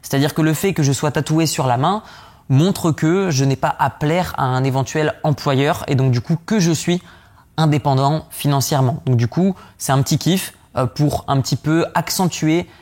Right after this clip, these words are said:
également cette image que j'aime montrer sur YouTube de l'indépendance financière.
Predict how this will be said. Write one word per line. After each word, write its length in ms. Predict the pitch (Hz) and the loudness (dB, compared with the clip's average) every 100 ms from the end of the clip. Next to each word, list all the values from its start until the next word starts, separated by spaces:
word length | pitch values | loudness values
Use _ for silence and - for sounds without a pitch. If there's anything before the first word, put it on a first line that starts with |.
| - | -6
également 480 | 127 123 135 143 165 | -2 0 2 2 2
cette 220 | - 131 | 0 -2
image 240 | 143 151 - | 0 0 0
que 80 | |
j'aime 180 | 123 156 | 0 2
montrer 260 | 156 151 156 | 0 0 -2
sur 180 | 151 139 | 0 0
YouTube 340 | 131 - 151 | 0 0 0
de 220 | 135 147 - - - | 0 -2 -6 -8 -2
l'indépendance 680 | 135 156 151 156 147 147 | 2 2 2 2 0 0
financière. 560 | - 131 123 - - | -2 -2 -2 -6 -12